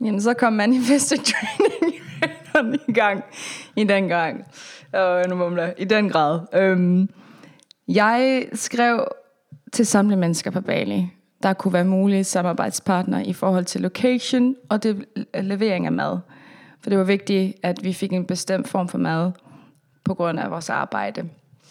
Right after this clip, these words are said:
Anti-inflammatorisk kost. Øhm, så jeg, jeg skrev til, jamen, alt, alle, alle, jeg kunne finde, som der havde noget med det, og som der kunne være brugbar, og, og jeg skrev også, øh, ind på Facebook, og jeg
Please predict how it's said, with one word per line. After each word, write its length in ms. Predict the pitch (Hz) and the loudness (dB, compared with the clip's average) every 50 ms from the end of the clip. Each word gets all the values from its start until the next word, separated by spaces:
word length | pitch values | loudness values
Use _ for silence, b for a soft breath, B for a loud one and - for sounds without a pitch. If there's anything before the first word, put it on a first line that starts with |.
| B B B B B B B B B B B B B B - | B B B B B B B B B B B B B B -4
Anti-inflammatorisk 920 | 208 196 196 202 196 - 196 185 185 - - 180 - - 190 175 165 - - | -2 0 0 0 -2 -2 -4 -4 -4 -4 -6 -4 -2 -2 -2 -2 -2 -4 -4
kost. 460 | - 196 180 - - - - - B B B B B B B B B B B B B B B B _ _ _ _ - | -4 -4 -4 -4 -6 -8 -8 -12 B B B B B B B B B B B B B B B B _ _ _ _ -4
Øhm, 420 | 190 185 185 180 180 180 175 - - | -2 -2 0 0 -2 -2 -4 -6 -4
så 120 | - 233 | 0 2
jeg, 280 | 247 247 262 277 269 - - | 2 4 4 2 2 0 2
jeg 160 | 269 285 277 | 2 2 2
skrev 340 | 269 - - 294 294 285 285 - 269 | 0 0 0 2 2 0 0 -4 -6
til, 400 | - - 262 254 247 247 247 247 - - - _ _ _ _ _ _ - - - - _ _ _ _ _ _ - | -2 0 2 2 2 2 0 -2 -6 -12 -20 _ _ _ _ _ _ -20 -20 -20 -20 _ _ _ _ _ _ -4
jamen, 220 | 190 160 127 117 - - - | -2 -2 -2 -4 -6 -4 -2
alt, 380 | 226 233 202 - - - - - _ _ - | -2 -2 -2 -4 -10 -18 -20 -20 _ _ 0
alle, 340 | 208 269 294 311 320 294 269 - - - - | 2 2 2 2 2 0 -2 -4 -8 -6 -2
alle, 180 | 240 277 277 285 | 0 2 2 2
jeg 100 | 262 220 | 2 0
kunne 100 | 196 165 | -2 -4
finde, 400 | - 175 151 139 151 165 180 - | -4 -4 -2 -2 -2 -2 -2 -2
som 200 | - 185 180 170 | -2 -2 -2 0
der 80 | 175 | 0
havde 360 | 175 170 185 202 220 247 269 | 0 2 2 4 4 4 4
noget 200 | 262 233 185 175 | 2 2 2 2
med 100 | 180 175 | 0 0
det, 240 | 165 165 160 165 - - - | -2 -2 -2 -2 -4 -4 -6
og 80 | 180 170 | -6 -4
som 120 | - 180 | -4 -4
der 80 | 175 175 | -4 -4
kunne 200 | - - 185 165 | -4 -4 -4 -4
være 240 | 165 156 156 - - - - - - | -4 -4 -4 -6 -8 -10 -14 -16 -8
brugbar, 540 | - - 247 269 262 254 233 190 170 170 - - - - - 151 147 | -2 0 0 2 2 2 0 0 0 0 -2 -4 -4 -2 -2 -2 -2
og, 80 | 160 160 B B B B B B B B B B B B B B B B B _ - - _ _ - | -4 -6 B B B B B B B B B B B B B B B B B _ -20 -20 _ _ -4
og 440 | - 214 202 190 180 175 175 175 175 | 0 0 2 2 2 2 2 0 0
jeg 80 | 180 185 | -2 -4
skrev 260 | - - 226 240 240 | -4 -4 -2 0 0
også, 340 | 220 214 214 208 - - - | 0 0 0 -2 -4 -6 -6
øh, 100 | 113 - | -4 -4
ind 100 | - 190 | -4 -4
på 80 | 214 175 | -6 -6
Facebook, 920 | - - - - 294 294 294 285 - - - - 277 269 262 262 269 - - | -8 -8 -6 -4 -2 0 0 -2 -4 -2 0 2 2 2 2 0 -4 -8 -6
og 120 | - - - | -4 -4 -2
jeg 160 | 123 - | -2 -4